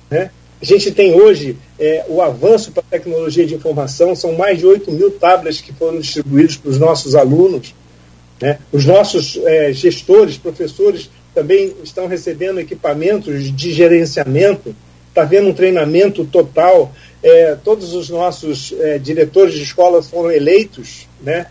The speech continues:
pelas, é, comunidades acadêmicas, né, da, da, das escolas. Então, é todo um avanço, um contexto que, quando a gente fala em visualização de governo,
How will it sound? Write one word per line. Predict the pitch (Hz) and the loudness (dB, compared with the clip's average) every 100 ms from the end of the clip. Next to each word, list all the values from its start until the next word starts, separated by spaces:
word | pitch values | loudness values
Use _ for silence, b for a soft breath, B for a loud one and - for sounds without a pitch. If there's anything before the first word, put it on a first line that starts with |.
| b _ | b _
pelas, | 156 151 143 123 107 - - 151 | 0 4 4 2 -4 -14 -16 -14
é, | 139 | -10
comunidades | 156 156 139 131 151 185 135 135 | -8 -6 -6 0 2 2 -2 -4
acadêmicas, | - 120 127 180 180 143 110 101 123 | -4 -4 -2 -4 -4 -10 -12 -12 -8
né, | 135 170 147 | -6 -6 -4
da, | 139 120 | -2 0
da, | 123 | -2
das | 110 127 127 | -4 -4 -4
escolas. | 123 - 135 165 175 120 - B B - | -8 -2 2 4 4 0 -4 B B -10
Então, | 196 233 208 | 2 2 4
é | 196 | 0
todo | - 254 254 | 2 0 0
um | 240 | -2
avanço, | 202 139 131 220 214 196 | -2 -4 -4 -2 -4 -6
um | 160 | -10
contexto | 170 151 139 214 196 - | -8 -8 -2 0 0 -6
que, | 135 _ | -20 _
quando | 233 240 | -6 -4
a | |
gente | 190 202 - - | -6 -10 -14 -6
fala | 143 117 - - b b _ _ | -2 -2 -6 -14 b b _ _
em | 151 151 143 135 127 - - 143 | -6 -4 -4 -6 -10 -14 -20 -16
visualização | 139 147 160 151 143 - - 175 | -12 0 0 0 0 -2 0 -4
de | 147 | -4
governo, | 131 117 117 151 131 110 | -8 -6 0 2 2 -4